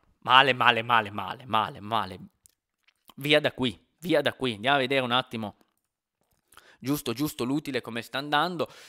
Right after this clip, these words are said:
Dopo una debacle nel duemilaventi ci siamo un po' ripresi, però anche il duemilaventitré ha un po' deluso. Trimestralmente il duemilaventitré non sta facendo malissimo, comunque insomma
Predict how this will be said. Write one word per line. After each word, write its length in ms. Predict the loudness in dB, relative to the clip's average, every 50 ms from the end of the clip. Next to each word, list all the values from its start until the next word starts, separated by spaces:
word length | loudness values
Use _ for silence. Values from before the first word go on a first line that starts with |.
| -10 -4
Dopo 320 | -4 -2 0 0 -2 -2
una 160 | -2 -2 -2 0
debacle 640 | 0 2 2 4 6 6 4 2 2 0 2 2 2
nel 200 | 0 -2 -6 -4
duemilaventi 760 | -6 -6 -4 0 0 2 2 2 0 -2 -4 -6 -8 -14 -16
ci 120 | -14 -12
siamo 160 | -10 -10 -10 -10
un 80 | -8
po' 100 | -6 -6
ripresi, 640 | -6 -6 -8 -4 -2 0 2 2 0 0 -2 -4 -8
però 180 | -6 -4 -4 -4
anche 220 | -4 -4 -6 -10
il 60 | -10
duemilaventitré 720 | -10 -10 -8 -8 -8 -8 -10 -10 -12 -10 -6 -4 -4 -4 -4
ha 60 | -6
un 120 | -8 -8 -8
po' 160 | -8 -10 -8
deluso. 460 | -8 -10 -14 -14 -16 -16 -18 -18 -20 _ -20 -20 -20 -20 -12
Trimestralmente 1080 | -6 -4 -2 0 0 -2 -2 -2 0 0 0 0 0 -2 -2 0 2 2 0 0 0 -4
il 60 | -4
duemilaventitré 680 | -4 -4 -4 -2 -2 -2 -4 -4 -8 -8 -2 0 0 2
non 220 | 2 0 -4 -8 -8
sta 420 | -8 0 2 2 2 2 -4 _ -6
facendo 580 | -6 -6 -4 -4 -8 -8 -8 -8 -12 -12 -12
malissimo, 1120 | -10 -10 -10 -8 -8 -8 -10 -12 _ -20 -20 -14 -12 -8 -4 -2 0 0 2 0 -2 -4 -6
comunque 380 | -10 -14 -12 -12 -14 -12 -14 -12
insomma 360 | -10 -8 -8 -8 -8 -10 -10